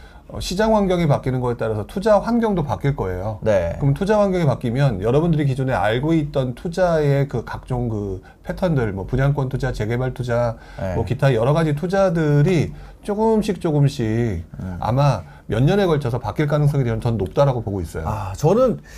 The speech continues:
Speaker 2: 이런 느낌이 들더라고요. 이게 그때 그 뭐, 이천십삼 년, 십사 년 막 이때
Speaker 1: 네.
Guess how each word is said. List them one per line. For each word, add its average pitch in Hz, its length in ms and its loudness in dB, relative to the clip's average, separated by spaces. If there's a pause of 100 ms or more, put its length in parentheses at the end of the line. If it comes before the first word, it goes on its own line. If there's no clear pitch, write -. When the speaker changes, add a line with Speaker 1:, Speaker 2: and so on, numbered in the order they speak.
(140)
Speaker 2:
이런 269 260 2
느낌이 202 280 2
들더라고요. 107 500 2
이게 143 720 4
그때 139 560 2 (320)
그 104 540 0
뭐, 107 180 0
이천십삼 185 1700 -6
년, 196 180 -2
십사 175 400 -4
년 180 180 0
막 117 180 -2
이때 117 240 -8
Speaker 1:
네. 104 500 0